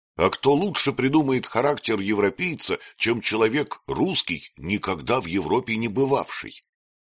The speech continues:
А как же Эйдос? Как мрак сумел убить Машу, если у нее был Эйдос? Вдруг громко спросил Багров. До этого он молчал.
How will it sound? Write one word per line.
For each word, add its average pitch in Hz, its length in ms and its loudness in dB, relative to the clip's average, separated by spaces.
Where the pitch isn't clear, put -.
А 90 120 2
как 143 280 0
же 131 280 0
Эйдос? 85 640 -2
Как 147 280 0
мрак 113 440 4
сумел 113 380 2
убить 120 320 0
Машу, 123 340 0
если 107 300 0
у 107 60 2
нее 127 300 4
был 139 360 2
Эйдос? 151 680 2
Вдруг 71 480 -4
громко 107 420 2
спросил 107 440 -2
Багров. 90 380 0
До - 140 -4
этого 131 400 6
он 113 120 2
молчал. 107 600 -4